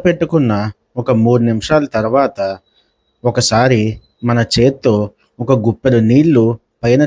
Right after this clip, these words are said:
చిలకరించుకొని మళ్ళీ మూత పెట్టేస్తే సరిపోతుంది. కలపాల్సిన అవసరం అయితే అస్సలు లేదండి. ఇలా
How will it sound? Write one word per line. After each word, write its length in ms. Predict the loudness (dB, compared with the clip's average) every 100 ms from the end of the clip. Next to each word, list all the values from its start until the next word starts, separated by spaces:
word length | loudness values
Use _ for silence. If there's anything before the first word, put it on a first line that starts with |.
| -2
చిలకరించుకొని 920 | -4 -2 0 0 -2 -4 -6 -4 -4 -6 -12 _ _ _ _
మళ్ళీ 280 | -2 2 2 4
మూత 160 | 2 0 -2
పెట్టేస్తే 520 | -2 0 -2 -4 -8 -10 -14 _ -6
సరిపోతుంది. 680 | -2 0 -2 -6 -8 -12 -12 -18 _ -4
కలపాల్సిన 520 | 0 0 2 0 0 0
అవసరం 320 | 0 0 -2 -4
అయితే 240 | -8 -10 -12 -14 _ _ -6
అస్సలు 280 | -2 0 2
లేదండి. 460 | 2 0 -4 -6 -12 -14 _ _ _ _ _ _ _ _ _ _ _ _ _ _ -8 0
ఇలా 160 | 2